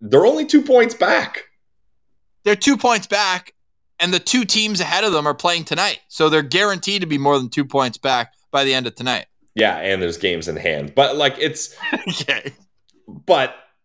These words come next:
Speaker 1: the Sens are mathematically eliminated. Maybe they're like, "Hey, if we do a big push here, we'll get a little bit more playing time, uh, for, for some of our developing guys."
Speaker 2: Yeah.
Speaker 1: But then, I don't know. Then
Speaker 2: Igor.
Speaker 1: why didn't,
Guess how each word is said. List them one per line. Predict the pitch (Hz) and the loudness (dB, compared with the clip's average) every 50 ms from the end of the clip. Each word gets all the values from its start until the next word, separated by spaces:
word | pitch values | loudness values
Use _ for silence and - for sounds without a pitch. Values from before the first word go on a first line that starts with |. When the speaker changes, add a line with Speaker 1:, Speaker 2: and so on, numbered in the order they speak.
| _ _ | _ _
Speaker 1:
the | 151 143 135 135 | -2 2 4 4
Sens | 127 - - 139 151 165 160 143 | 4 4 2 2 2 2 0 -2
are | 113 | -2
mathematically | 98 110 120 123 127 117 - 123 120 120 117 113 113 117 107 | 0 0 0 2 0 0 -2 0 2 2 2 2 2 2 4
eliminated. | 104 101 101 104 107 107 113 117 120 135 143 143 123 95 | 4 6 4 4 4 4 4 4 6 6 4 2 0 -2
Maybe | 107 113 120 120 131 | 0 0 2 2 2
they're | 120 127 123 123 | 2 4 4 4
like, | 120 123 120 117 - | 4 4 2 2 2
"Hey, | 127 135 139 | 2 2 2
if | 123 110 - | 2 0 -2
we | 101 95 | -6 0
do | 95 123 127 | 4 4 4
a | 123 98 - | 4 4 4
big | 113 120 135 107 - | 2 0 0 0 0
push | - 143 139 143 139 - - | 0 2 2 2 0 -2 -2
here, | 120 123 139 143 | 0 2 2 2
we'll | 156 143 127 110 104 | 2 2 2 2 2
get | 101 113 117 113 | 2 2 2 4
a | 110 | 4
little | 110 113 120 120 | 4 4 2 4
bit | 107 117 117 110 | 2 2 0 2
more | 107 107 110 117 113 110 | 2 4 4 4 4 2
playing | - - 110 104 107 113 117 117 | 0 0 0 0 0 0 -4 -4
time, | - 127 117 117 117 123 123 120 | -4 -2 -2 0 -2 -2 -2 0
uh, | 104 101 101 101 98 95 92 92 95 90 90 | 2 4 4 4 4 4 2 2 2 0 0
for, | 90 - - 107 98 95 95 95 95 | -4 -2 0 2 4 4 4 2 0
for | 92 - 101 92 | 0 0 0 0
some | 92 - 113 107 107 | 0 0 -2 -2 -2
of | 98 95 104 | -2 -2 0
our | 101 98 95 98 98 95 | 2 4 4 4 4 2
developing | 92 - 101 76 87 95 104 110 110 123 107 92 | 0 -2 -6 -4 0 2 2 2 0 -2 -4 -4
guys." | 82 95 90 107 123 139 151 - - - - - - - - | -4 -4 0 0 0 0 0 -2 -8 -16 -20 -20 -20 -16 -2
Speaker 2:
Yeah. | - | 0
Speaker 1:
But | 147 143 139 151 | 0 2 2 2
then, | 165 160 151 151 - - - | 2 2 0 0 -4 -6 -4
I | 123 139 151 | -2 -2 0
don't | 151 147 143 | 0 0 2
know. | 147 143 127 104 - | 4 4 4 4 4
Then | - 123 120 120 120 117 110 107 104 - _ - - _ _ _ | 2 0 2 0 -2 -4 -6 -8 -10 -14 _ -20 -20 _ _ _
Speaker 2:
Igor. | - - - 117 | -4 0 2 2
Speaker 1:
why | 120 120 127 | 4 4 4
didn't, | 127 127 123 123 123 | 4 4 2 2 -2